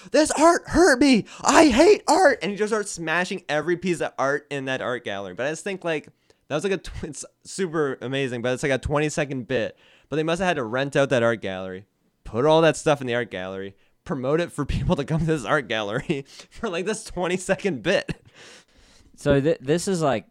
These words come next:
Speaker 1: I'm just rambling about nonsense
Speaker 2: Oh,
Speaker 1: at
Speaker 2: no,
Speaker 1: this
Speaker 2: no,
Speaker 1: point.
Speaker 2: that's
Speaker 1: I'm
Speaker 2: good.
Speaker 1: losing my mind.
Speaker 2: They're good sound bites.
Speaker 1: Have
Speaker 2: That's how
Speaker 1: you
Speaker 2: we managed to get it going so long.
Speaker 1: Have you, um, <sighs> I keep just playing it. Have you seen the one where he just robs a jewelry store?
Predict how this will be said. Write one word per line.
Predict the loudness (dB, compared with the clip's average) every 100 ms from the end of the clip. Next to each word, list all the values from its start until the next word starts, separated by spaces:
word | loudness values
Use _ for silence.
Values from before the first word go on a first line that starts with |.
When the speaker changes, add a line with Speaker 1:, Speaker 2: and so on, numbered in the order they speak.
| -20
Speaker 1:
I'm | -10
just | -10 -8
rambling | -6 -6 -6 -6
about | -6 -6
nonsense | -4 -4 2 4
Speaker 2:
Oh, |
Speaker 1:
at | 6
Speaker 2:
no, | 4
Speaker 1:
this | 4
Speaker 2:
no, | 4
Speaker 1:
point. | 4
Speaker 2:
that's | 2 2
Speaker 1:
I'm | 4
Speaker 2:
good. | 4
Speaker 1:
losing | 4 2
my | 0
mind. | 2 2 2 -2
Speaker 2:
They're | -4
good | -2 -4
sound | -6 -6 -4
bites. | -6 -4
Speaker 1:
Have | -2
Speaker 2:
That's | 0
how | 2
Speaker 1:
you | 2
Speaker 2:
we | 0
managed | -2 -4 -6
to | -6
get | -6
it | -6
going | -6 -6
so | -6 -8 -8
long. | -10 -4
Speaker 1:
Have | 0 6
you, | 8 8
um, | 6 6 4 0 -6 -10
<sighs> | -18
I | -20 -16
keep | -12 -8
just | -8 -4
playing | -4
it. | 0
Have | 0
you | 2
seen | 4
the | 4
one | 4
where | 4
he | 2 2
just | 0 0
robs | 2 6 8 8 6 -4 -4
a | -4
jewelry | 2 6 6 6 2
store? | 2 2 2 0